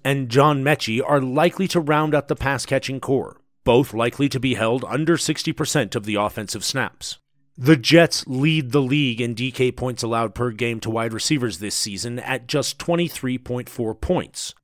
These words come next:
notably allowing the most receiving touchdowns to tight ends through thirteen weeks, seven. Finally, the fact that they have allowed just three receiving scores all season to opposing wide receivers is troubling.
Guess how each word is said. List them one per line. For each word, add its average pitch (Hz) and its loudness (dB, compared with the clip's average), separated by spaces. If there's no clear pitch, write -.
notably 135 8
allowing 113 -2
the 120 0
most 147 2
receiving 151 0
touchdowns 98 0
to - -10
tight 143 0
ends 110 -4
through 135 -4
thirteen 123 -4
weeks, - -2
seven. - 0
Finally, 117 0
the 135 4
fact 170 4
that 170 0
they 165 6
have 151 6
allowed 127 0
just 104 -4
three 170 -2
receiving 151 0
scores 156 2
all 143 4
season 160 -4
to 120 -4
opposing 143 0
wide 139 -2
receivers 185 -2
is 80 -12
troubling. - -8